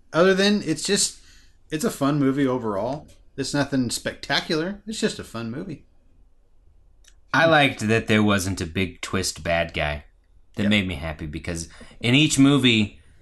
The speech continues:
Speaker 2: up until now, there had been, like, this big reveal of an unexpected bad guy all of a sudden. And, and again, this is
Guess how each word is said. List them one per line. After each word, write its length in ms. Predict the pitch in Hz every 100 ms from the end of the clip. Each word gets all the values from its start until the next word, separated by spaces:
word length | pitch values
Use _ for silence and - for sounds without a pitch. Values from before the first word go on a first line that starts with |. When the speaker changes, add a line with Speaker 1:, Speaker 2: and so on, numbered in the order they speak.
| -
Speaker 2:
up 160 | 113 113
until 260 | 110 127 120
now, 220 | 113 104
there 180 | 104 101
had 160 | 101
been, 180 | 101 95
like, 240 | 92 85 -
this 260 | 85 - - - - - -
big 280 | 117 120 104
reveal 480 | 113 98 107 104 95
of 140 | 85
an 100 | 82
unexpected 720 | 90 117 107 - 110 - 95 80
bad 360 | 90 117 104
guy 280 | 87 80 78
all 260 | 85 92 92
of 100 | 80
a 60 |
sudden. 380 | 78 92 85 78 - - - -
And, 260 | 110 110 - - _
and 100 | 127
again, 280 | 120 123 110
this 180 | 113 131
is 280 | 104 87